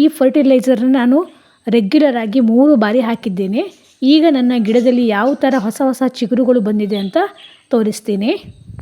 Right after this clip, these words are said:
ಯಾರಾದರೂ ಫಸ್ಟ್ ಟೈಮ್ ಆಗಿ ನನ್ನ ವಿಡಿಯೋವನ್ನು ನೋಡ್ತಾ ಇದ್ದರೆ ದಯವಿಟ್ಟು ಸಬ್ಸ್ಕ್ರೈಬ್ ಮಾಡಿಕೊಂಡು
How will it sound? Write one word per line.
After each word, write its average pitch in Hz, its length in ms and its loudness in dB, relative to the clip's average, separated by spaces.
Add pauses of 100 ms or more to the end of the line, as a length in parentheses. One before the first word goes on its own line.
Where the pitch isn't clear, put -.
(680)
ಯಾರಾದರೂ 262 560 2
ಫಸ್ಟ್ 302 280 -2
ಟೈಮ್ 339 200 2
ಆಗಿ 285 260 0
ನನ್ನ 254 120 4 (140)
ವಿಡಿಯೋವನ್ನು 233 520 2
ನೋಡ್ತಾ 214 240 2
ಇದ್ದರೆ 214 220 0
ದಯವಿಟ್ಟು 208 360 0
ಸಬ್ಸ್ಕ್ರೈಬ್ 220 540 -2
ಮಾಡಿಕೊಂಡು 220 460 0